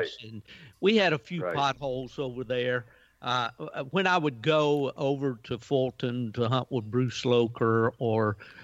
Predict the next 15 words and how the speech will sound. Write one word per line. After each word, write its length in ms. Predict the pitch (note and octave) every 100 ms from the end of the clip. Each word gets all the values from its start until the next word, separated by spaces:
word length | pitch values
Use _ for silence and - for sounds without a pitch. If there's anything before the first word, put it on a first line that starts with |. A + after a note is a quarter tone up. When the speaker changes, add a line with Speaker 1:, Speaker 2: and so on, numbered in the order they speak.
| -
Speaker 2:
uh, 300 | B2 A#2 A2
Ben 440 | A2 G#2+ D3 C#3+ C3+
Smith 640 | - C3 B2 A#2+ A#2+ A#2 -
and 160 | A2+ G#2+
Steve 380 | - D3+ C#3+ A#2+
Irons, 480 | A#2 A2+ A#2 A2+ -
those 260 | C3 B2+
guys 380 | - A#2+ A#2 A2
around 440 | A#2+ A#2 A#2 A2+
Athens 580 | A2 A#2 A#2 B2 A2+ G#2
and 140 | A2 A2+
that 220 | A2+ A2
area, 420 | A#2 A2+ A2+ G#2+ - - - -
uh, 240 | - A#2+ A#2
s-, 160 | A#2